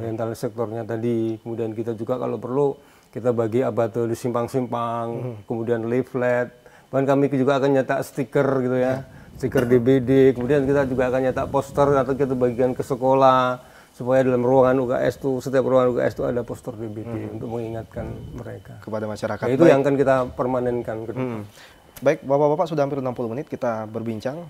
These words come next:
Speaker 2: Saya ingin mendengarkan closing statement dari Anda berdua. Saya mulai dari Pak Joko, Pak.
Speaker 1: Terima kasih banyak. Jadi pesan kami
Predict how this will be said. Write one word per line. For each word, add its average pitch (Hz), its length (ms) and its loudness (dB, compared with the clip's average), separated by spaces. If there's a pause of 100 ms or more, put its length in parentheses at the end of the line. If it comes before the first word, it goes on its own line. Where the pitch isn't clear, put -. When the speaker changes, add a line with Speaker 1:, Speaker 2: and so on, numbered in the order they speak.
(100)
Speaker 2:
Saya 117 160 -2
ingin 139 240 -4
mendengarkan 123 560 -4
closing 113 320 -6
statement 117 320 -8
dari 113 160 -4
Anda 107 160 -4
berdua. 110 480 -6
Saya 113 160 -8
mulai 113 160 -4
dari 101 320 -8
Pak - 400 -16
Joko, 101 320 -14
Pak. 285 160 -16
Speaker 1:
Terima 120 160 -6
kasih 107 160 -8
banyak. 110 320 -8
Jadi 117 260 -4 (140)
pesan 117 320 -10
kami 123 400 -6